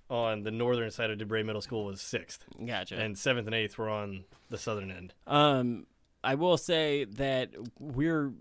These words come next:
Speaker 2: we're gonna move quickly into this war. September eleventh is the attack. September fourteenth is the authorization, uh, of the pres-, the, the, the War Authorization Act.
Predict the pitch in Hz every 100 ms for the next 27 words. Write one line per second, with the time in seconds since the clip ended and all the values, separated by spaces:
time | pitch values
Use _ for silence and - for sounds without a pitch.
0 | 71 - - 127 131 151 165 170 147 151
1 | - - - 123 - 98 71 - - 113
2 | 110 110 95 - 113 98 73 - - 104
3 | - 113 135 135 131 131 127 120 117 107
4 | 107 113 156 160 151 - - - - 113
5 | 135 127 - 113 - 135 120 110 104 113
6 | 101 104 101 104 117 139 - 135 127 -
7 | - - - 110 110 104 87 - 113 110
8 | 107 101 - 110 113 107 101 - 120 117
9 | - 127 - 113 - 113 120 107 - 110
10 | 123 143 127 123 123 117 127 131 120 117
11 | 120